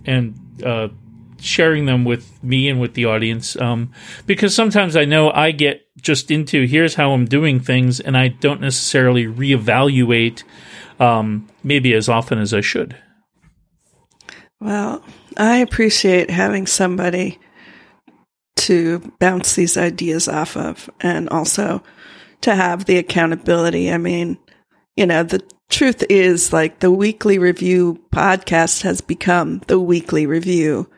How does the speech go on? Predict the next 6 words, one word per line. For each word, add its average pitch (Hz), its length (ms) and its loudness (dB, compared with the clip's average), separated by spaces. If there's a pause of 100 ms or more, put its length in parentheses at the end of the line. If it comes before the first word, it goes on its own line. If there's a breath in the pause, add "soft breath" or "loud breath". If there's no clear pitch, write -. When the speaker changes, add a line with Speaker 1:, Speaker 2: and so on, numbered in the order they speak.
(360 soft breath)
Speaker 2:
for 170 220 0
me. 160 520 -2
In 185 160 -4
some 185 260 -2
sense, - 480 -2 (720 loud breath)
the, 175 520 2